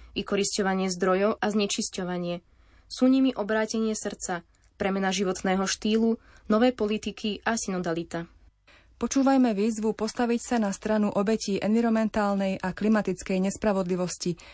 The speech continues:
Speaker 2: a ukončiť túto nezmyselnú vojnu proti stvorenstvu, zdôrazňuje Svätý Otec. Okrem iného píše:
Speaker 1: Nenásytný konzumizmus, poháňaný sebeckým srdcom, narúša kolobeh vody na planéte. Bezúzdné využívanie fosilných palív a výrub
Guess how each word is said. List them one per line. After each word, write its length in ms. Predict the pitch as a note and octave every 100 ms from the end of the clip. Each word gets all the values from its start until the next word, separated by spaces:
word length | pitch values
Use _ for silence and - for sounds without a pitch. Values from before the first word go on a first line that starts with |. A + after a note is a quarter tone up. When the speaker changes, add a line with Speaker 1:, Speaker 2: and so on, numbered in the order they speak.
| - -
Speaker 2:
a 80 | -
ukončiť 560 | A3+ A3 F#3+ F#3 -
túto 240 | G3 F#3 F3+
nezmyselnú 720 | F#3+ G#3 A3+ A#3 G#3+ G3 F3
vojnu 400 | F#3+ G3 A#3 A#3
proti 240 | A3+ A3
stvorenstvu, 640 | A3 G3+ G3+ G#3 G3+ E3+ E3+ - - - F#3+
zdôrazňuje 560 | G3 F#3+ F3+ F#3 F3+
Svätý 400 | F3 F3 - F3
Otec. 240 | F3+ F3 E3 - - - _
Okrem 320 | - A#3+ A#3+ A3
iného 320 | G3+ F#3+ E3+ E3+
píše: 480 | E3+ E3+ - D3+ - _ _ - _ _ G#3
Speaker 1:
Nenásytný 560 | A#3 C4+ - B3 C4+
konzumizmus, 800 | C4 A#3 A3+ A3+ G#3 F#3+ F#3+ F#3
poháňaný 560 | - G3 G3 G3 F#3+ F#3+
sebeckým 480 | G3+ F#3+ G3+ - F#3+
srdcom, 560 | - G3+ - A#3 A#3 -
narúša 400 | G#3 A#3 B3 B3+
kolobeh 480 | B3 G#3+ G#3+ G3+ G#3
vody 320 | F#3+ F#3 G3
na 80 | F#3+
planéte. 640 | F#3+ F3+ F3 F3 - F3+ - - - -
Bezúzdné 560 | F3+ G3+ G3 G#3 G3 G#3
využívanie 640 | G3+ G#3+ G#3 G3+ F#3+ F#3+
fosilných 560 | F#3+ G3+ - G3 G3 G3
palív 400 | - G3 G#3+ A#3
a 160 | A3+ A3
výrub 240 | A3 A3+